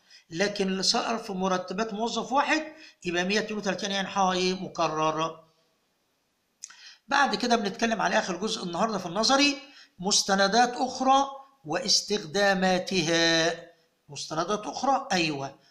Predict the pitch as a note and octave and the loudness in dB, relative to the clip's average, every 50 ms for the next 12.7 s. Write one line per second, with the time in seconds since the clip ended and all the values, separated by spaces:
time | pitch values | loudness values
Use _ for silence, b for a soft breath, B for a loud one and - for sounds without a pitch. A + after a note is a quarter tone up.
0 | b _ - D#3+ F3 E3+ - - - D3+ C#3+ F#3 A#3 A#3 A3+ G#3 G#3 - A#3 B3 | b _ -6 -2 0 2 0 0 -2 -4 -2 0 0 2 2 0 -2 -2 -2 0
1 | C#4+ E4 E4+ D#4+ - B B B B B B B - E3+ E3 A#3 C4 - C4+ D4 | 0 0 0 -2 -6 B B B B B B B -8 0 2 2 4 4 2 -2
2 | C4+ - - - - - - - F#3+ F3+ F3 F3 B3 C#4+ D#4 D#4 C#4+ C4 B3+ B3 | -2 -6 -12 -8 -2 2 2 4 4 4 2 2 2 2 2 2 2 2 2 0
3 | - - G#3 G#3 G3 - - G3 F#3 G3+ G3 G3 G3 G3 A3 A#3+ C4 D4 D4+ D#4 | 0 0 -2 -2 -4 -4 -4 0 2 4 4 4 2 2 4 4 6 6 4 2
4 | D#4 - - - b b b b b b _ E3 E3 F3+ F3+ F#3 F3 F3+ - C4 | 0 -4 -10 -16 b b b b b b _ -8 -4 -2 -2 -2 -2 -4 -4 -4
5 | C#4 C#4 B3 G#3 G#3 B3+ C#4 - - A3 G3+ F#3+ G3 G3+ G3 - F#3 - - - | -4 -4 -4 -4 -2 0 0 0 0 -4 -6 -4 -6 -8 -6 -2 0 2 2 2
6 | G#3+ A#3+ B3+ G#3+ F#3 G#3 A#3 A3+ - - - B3+ D#4 E4+ - - - B B B | 0 -4 -6 -6 -6 -6 -6 -6 -6 0 2 4 4 4 2 0 -6 B B B
7 | B B B B _ E3+ F#3 F#3+ F#3+ G3+ G3+ G3 - C4+ C4 B3+ B3 - - B3+ | B B B B _ 0 0 2 2 0 0 -2 -2 -4 -2 -2 -4 -4 -4 -6
8 | B3 A#3+ A#3 A3+ - - - F#3+ G#3+ G#3 G3 F#3+ G#3 G#3 F#3 - F3 F3 D#3 B2+ | -4 -2 0 0 2 2 2 0 0 -2 -2 -2 -2 -4 -2 0 2 4 4 2
9 | - - - - - b b b b b b b - D#3+ - - - - - - | 0 -4 -12 -18 -20 b b b b b b b 0 0 0 0 0 -6 -10 -8
10 | - - D3 F3 G3 E3+ G3 G3+ F#3+ F#3+ A3 G#3 F3+ F3 E3 - F#3+ F#3+ F3+ F#3 | -8 -4 -2 -2 -2 0 0 0 0 0 -2 -4 -4 -6 -4 -4 -4 -4 -2 -2
11 | F#3 E3+ F3+ F3+ F3+ E3 D3+ D3+ E3+ E3+ E3 D#3+ - - G#3 F#3+ F#3 F#3+ - F#3 | -2 -2 -4 -6 -6 -8 -8 -6 -6 -6 -6 -6 -6 -6 -6 -6 -4 -4 -4 -4
12 | F#3 F3+ - - F#3 F3+ F3 G#3 A3+ A3+ A#3 A#3 A#3 | -4 -4 -6 -6 -6 -6 -4 -2 0 2 2 0 0